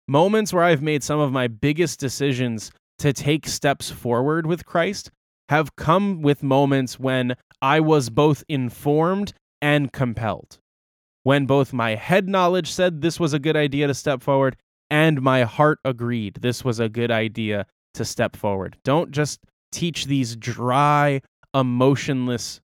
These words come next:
sermons. You should be teaching to the heart knowledge of your people. Ultimately, think about this. We want people to experience God,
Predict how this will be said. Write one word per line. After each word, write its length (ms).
sermons. 600
You 180
should 320
be 160
teaching 560
to 260
the 280
heart 420
knowledge 600
of 260
your 220
people. 500
Ultimately, 540
think 200
about 240
this. 340
We 140
want 240
people 320
to 220
experience 920
God, 380